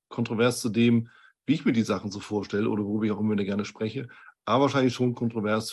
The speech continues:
zu vielen von dem, was draußen publiziert wird, schnell mal irgendwie auf YouTube hochgeladen wird,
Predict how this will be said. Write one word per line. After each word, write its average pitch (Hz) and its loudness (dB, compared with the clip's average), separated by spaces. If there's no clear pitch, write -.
zu 98 -10
vielen 143 2
von 120 2
dem, 113 4
was 104 -6
draußen 101 -2
publiziert 110 -2
wird, 107 4
schnell 107 0
mal 104 0
irgendwie 104 0
auf 101 -4
YouTube 110 -4
hochgeladen 95 -2
wird, 92 -2